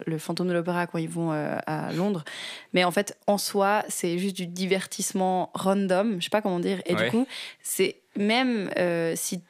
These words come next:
Speaker 1: t'es super connu au West End, euh, à Londres, en fait, euh, t'es pas connu. Enfin, je sais pas comment dire ça.
Speaker 2: Mhm.
Speaker 1: Enfin, y a pas non plus de carrière, euh, euh, du grand public.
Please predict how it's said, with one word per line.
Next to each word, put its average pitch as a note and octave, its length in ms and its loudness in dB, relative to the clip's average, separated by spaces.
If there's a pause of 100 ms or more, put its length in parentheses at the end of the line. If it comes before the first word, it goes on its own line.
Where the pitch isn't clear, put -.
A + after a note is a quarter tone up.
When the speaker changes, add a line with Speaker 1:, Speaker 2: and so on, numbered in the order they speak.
(120)
Speaker 1:
t'es F3 120 2
super A3+ 400 0
connu A#3 280 2
au G3+ 80 2
West G3+ 300 0
End, G#3 240 4
euh, E3+ 220 0
à - 120 0
Londres, F#3+ 500 0
en E3+ 100 -2
fait, - 240 -2
euh, D#3+ 160 -2 (140)
t'es E3 120 -2
pas F#3+ 180 0
connu. D#3+ 300 -4 (140)
Enfin, F3+ 100 2
je E3+ 40 0
sais - 40 -8
pas A#3+ 120 6
comment G3 200 0
dire F3 160 -2
ça. - 180 -6
Speaker 2:
Mhm. B2 60 -2 (220)
Speaker 1:
Enfin, - 120 0
y F3+ 80 4
a F3 60 2
pas B3 180 4
non A3 120 0
plus A3 140 -4
de G3+ 100 2
carrière, F#3+ 420 0
euh, E3 600 -2 (400)
euh, - 100 -6 (460)
du E3+ 180 -4
grand F#3+ 260 2
public. G#3+ 560 0